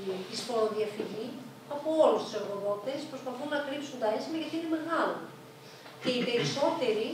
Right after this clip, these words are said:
είναι αυτοί που δεν απολαμβάνουν αυτό το οποίο πληρώνουν. Δηλαδή, αν πληρώνω εγώ τις εισφορές μου κανονικά και ο εργοδότης μου, μπορεί να μην μπορώ να μπω στη σειρά για να εξεταστώ και να περιμένω μετά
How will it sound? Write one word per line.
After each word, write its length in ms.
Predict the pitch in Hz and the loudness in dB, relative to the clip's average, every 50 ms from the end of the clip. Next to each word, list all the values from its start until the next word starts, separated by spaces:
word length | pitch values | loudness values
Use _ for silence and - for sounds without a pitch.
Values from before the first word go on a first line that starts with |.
| - - - - - - | -6 -8 -10 -12 -10 -6
είναι 140 | 302 330 339 330 | -4 -4 -4 -2
αυτοί 120 | - 349 339 | -4 -4 -6
που 80 | - - - 254 294 | -6 -8 -6 -2 2
δεν 100 | 370 370 370 | 2 2 4
απολαμβάνουν 800 | 370 269 254 233 214 208 208 208 208 226 220 214 208 202 196 196 196 | 4 4 4 6 6 4 4 2 2 2 4 4 2 2 -2 -4 -6
αυτό 160 | 196 196 214 214 214 | -8 -8 -6 -6 -6
το 40 | 208 202 | -6 -6
οποίο 160 | 208 - 214 202 208 | -4 -4 -4 -4 -4
πληρώνουν. 540 | 208 202 196 202 196 196 196 202 226 262 320 311 - - - - - - - | -4 -4 -4 -2 -2 -2 -2 -2 -4 -4 -4 -6 -6 -8 -10 -12 -14 -8 -4
Δηλαδή, 300 | 247 247 240 247 247 302 302 285 285 285 | 0 2 2 2 2 2 2 4 4 4
αν 80 | 285 285 294 - - - | 4 4 2 -2 -4 -4
πληρώνω 420 | 262 247 247 247 262 277 277 269 247 233 226 | -4 2 6 6 8 8 6 4 4 2 4
εγώ 140 | 240 262 269 254 247 | 6 8 8 8 6
τις 80 | - - - | 2 -4 -6
εισφορές 360 | - - 220 220 220 254 240 | -6 -2 0 0 2 2 2
μου 100 | 240 247 233 | 2 0 0
κανονικά 280 | 214 208 208 208 247 247 247 | 0 0 0 0 0 0 0
και 80 | 240 226 | 0 -2
ο 40 | 208 | -2
εργοδότης 500 | - 185 185 180 196 202 226 - - - - 320 | -2 -2 -4 -2 0 0 0 0 -2 -2 -2 0
μου, 100 | - - - - - - - - | 0 0 -2 -4 -8 -10 -8 -2
μπορεί 180 | 277 277 302 339 339 | 0 2 2 4 4
να 40 | 330 | 2
μην 100 | 330 349 320 | 2 2 4
μπορώ 200 | 302 269 247 233 220 220 | 6 6 6 6 6 4
να 60 | 208 | 2
μπω 100 | 208 208 208 208 | 2 0 0 0
στη 80 | - - - | -2 -4 -4
σειρά 200 | - 214 202 202 196 | -2 0 0 0 0
για 100 | 196 196 | 0 -2
να 60 | 196 190 | -4 -6
εξεταστώ 380 | 190 - 220 - 190 190 - 277 294 302 | -6 -6 -6 -6 -6 -4 -2 -2 -2 -2
και 80 | 320 320 | -2 -2
να 40 | 302 302 | -2 -2
περιμένω 320 | 302 302 294 311 320 330 320 320 | -2 -4 -2 -4 -4 -2 -2 -2
μετά 140 | 320 330 | -2 0